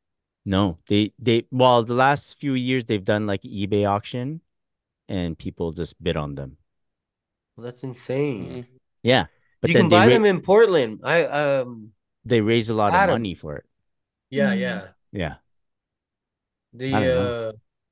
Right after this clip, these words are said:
Speaker 2: the guy from here, Adam, he, um, he went down to Portland and was telling me the story. He stood in line, saw the kid,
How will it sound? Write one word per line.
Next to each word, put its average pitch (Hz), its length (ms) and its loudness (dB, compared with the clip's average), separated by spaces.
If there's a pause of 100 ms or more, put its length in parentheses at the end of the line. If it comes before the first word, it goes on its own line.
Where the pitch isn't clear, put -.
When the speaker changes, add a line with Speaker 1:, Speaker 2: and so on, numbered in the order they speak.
(640)
Speaker 2:
the 120 60 -14
guy 165 220 2
from 160 220 -4
here, 160 280 2
Adam, 117 580 2
he, 147 360 2
um, 98 600 -2 (800)
he 143 140 -4
went 147 140 0
down 139 180 2
to 139 60 -10
Portland 123 500 -4
and 98 100 -12
was 101 120 -14
telling 127 240 0
me 123 80 0
the 113 100 -6
story. 131 340 -2
He 98 60 -8
stood - 260 -4
in 117 140 -4
line, 117 500 -2
saw 117 200 -4
the 107 80 -10
kid, 113 440 -2